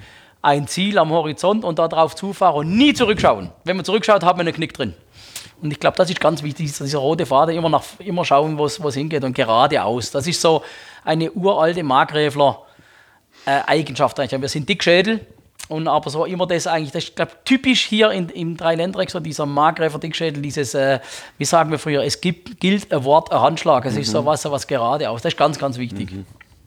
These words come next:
Speaker 1: Sich treu bleiben auch, ja.
Speaker 2: Das haben Sie beim letzten Mal, als ich hier war, auch gesagt, ich bin im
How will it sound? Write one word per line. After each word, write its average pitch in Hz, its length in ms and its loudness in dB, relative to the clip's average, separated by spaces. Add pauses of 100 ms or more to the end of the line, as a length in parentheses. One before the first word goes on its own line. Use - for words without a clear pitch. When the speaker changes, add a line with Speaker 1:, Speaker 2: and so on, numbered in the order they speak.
(760)
Speaker 1:
Sich - 180 -8
treu 165 240 4
bleiben 151 380 2
auch, 98 140 -4
ja. 101 200 -10 (640)
Speaker 2:
Das - 140 -10
haben 120 100 0
Sie 123 80 2
beim 117 140 6
letzten 127 240 0
Mal, 123 60 4
als 110 100 2
ich 107 80 -6
hier 120 160 0
war, 110 80 4
auch 117 160 0
gesagt, 113 440 0
ich - 200 -10
bin 117 180 -2
im 107 160 -6